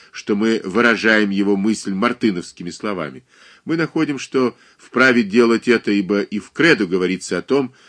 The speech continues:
как рабочие в экономической борьбе наталкиваются на политический режим. А интеллигенты ведут себе своими силами политическую борьбу,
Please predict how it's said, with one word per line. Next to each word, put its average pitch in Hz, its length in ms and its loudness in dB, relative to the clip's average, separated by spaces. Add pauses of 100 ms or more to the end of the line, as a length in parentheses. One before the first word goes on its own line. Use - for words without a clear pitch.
(140)
как 131 260 2
рабочие 120 560 2
в 95 80 -2
экономической 95 680 -6
борьбе 85 340 -2
наталкиваются 113 760 -4
на 117 100 -4
политический 139 600 -6
режим. 101 340 -6 (1080)
А 175 320 4
интеллигенты 175 1080 0
ведут 180 420 0
себе 208 300 0
своими 131 540 4
силами 233 480 -4
политическую 110 840 0
борьбу, 101 540 -2